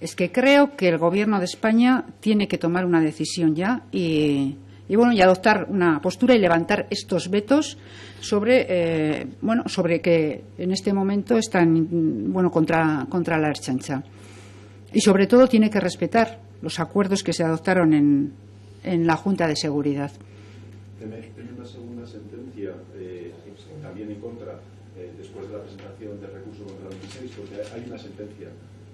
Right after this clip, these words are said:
Speaker 2: eh, contra la veinticinco que el Gobierno vasco ha recurrido, pero también hay un recurso y, por tanto, lo lógico es que en muy breve plazo de tiempo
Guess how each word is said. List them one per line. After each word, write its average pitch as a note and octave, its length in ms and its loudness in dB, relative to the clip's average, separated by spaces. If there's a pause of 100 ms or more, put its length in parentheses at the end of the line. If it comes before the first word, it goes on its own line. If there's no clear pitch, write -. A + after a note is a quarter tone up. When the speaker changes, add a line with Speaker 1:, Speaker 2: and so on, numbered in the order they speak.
Speaker 2:
eh, F2 260 -16
contra - 260 -16
la G2+ 80 -16
veinticinco A2 680 -14
que A2 60 -18
el - 60 -16
Gobierno F#2 260 -16
vasco F#2+ 280 -18
ha F#2 60 -16
recurrido, G#2 540 -16 (320)
pero G#2 140 -12
también G2+ 240 -12
hay G#2+ 80 -10
un G#2 120 -10
recurso G#2+ 320 -16
y, - 40 -14
por G2+ 160 -16
tanto, G#2 360 -12
lo F#2+ 80 -14
lógico G#2 260 -16
es G#2 60 -14
que G2 120 -20
en F#2 80 -18
muy G2+ 100 -12
breve G2 400 -14
plazo G2+ 400 -16
de G2+ 60 -16
tiempo - 360 -14